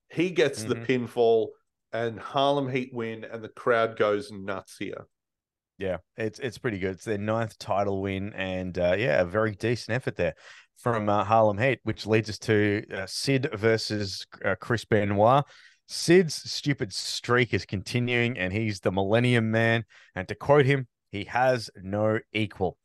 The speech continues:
Speaker 1: Mm.
Speaker 2: Uh, he's billed at seventy-nine and oh, which I don't quite know how that works, but hey, what are you gonna do? Um, S-, Sid also has some really awful generic creator wrestler theme dubbed over his original one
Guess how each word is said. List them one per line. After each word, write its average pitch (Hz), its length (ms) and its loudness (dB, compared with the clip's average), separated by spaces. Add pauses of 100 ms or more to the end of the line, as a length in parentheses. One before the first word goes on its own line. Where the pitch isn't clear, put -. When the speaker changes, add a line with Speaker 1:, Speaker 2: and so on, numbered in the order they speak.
(260)
Speaker 1:
Mm. 110 400 -14
Speaker 2:
Uh, 85 160 -4
he's 104 180 -6
billed 208 280 2
at 175 100 -6
seventy-nine 156 540 2
and 113 100 -2
oh, 110 280 0
which 135 180 -8
I 107 60 -4
don't 110 120 -2
quite 107 280 0
know 104 180 -4
how 101 160 0
that 95 160 0
works, 98 380 -2
but 92 120 0
hey, 98 200 2 (100)
what 101 140 -4
are - 20 -2
you 92 60 -2
gonna 92 160 0
do? 98 220 2 (760)
Um, 120 400 0 (300)
S-, - 280 -10
Sid 240 360 2
also 160 360 4
has 127 200 4
some 110 200 -8
really 131 440 0
awful 123 400 0
generic 107 440 0
creator 117 440 0
wrestler 98 460 -4
theme 92 440 -2 (440)
dubbed 117 300 4
over 107 240 6
his 101 140 -2
original 104 460 -2
one 87 220 -6